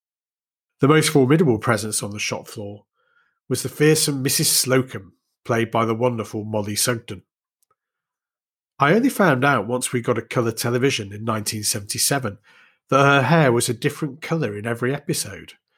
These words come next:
and she always kept us amused by telling us tales of her pussy.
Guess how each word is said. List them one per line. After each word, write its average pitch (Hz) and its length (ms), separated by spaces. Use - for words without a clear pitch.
and 127 160
she 147 100
always 156 320
kept 131 320
us 131 120
amused 107 600
by 113 160
telling 117 360
us 113 160
tales 113 640
of 113 140
her 113 160
pussy. 101 480